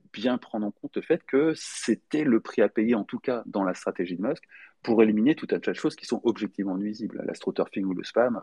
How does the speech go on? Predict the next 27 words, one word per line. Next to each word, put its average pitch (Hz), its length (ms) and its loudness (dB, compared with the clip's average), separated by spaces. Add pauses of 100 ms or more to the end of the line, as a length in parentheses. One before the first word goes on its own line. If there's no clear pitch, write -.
personne 110 360 0
ne 104 80 -2
va 95 100 4
les 92 80 0
regretter. 92 400 -4 (560)
C'est - 400 -4
clair 120 380 4
que 104 100 2
ça 98 280 4
a 131 60 6
détruit 113 400 -4
beaucoup 120 380 0
de - 60 -6
petits, 110 460 -2
euh, - 140 2
bots 107 200 4
Twitter - 420 -2 (100)
qui - 60 -12
étaient - 160 -8
fort - 200 -6
sympathiques - 540 -4
et - 60 -10
qui, - 140 -8
du 104 100 0
jour 95 160 0
au 85 40 2
lendemain, 95 340 -4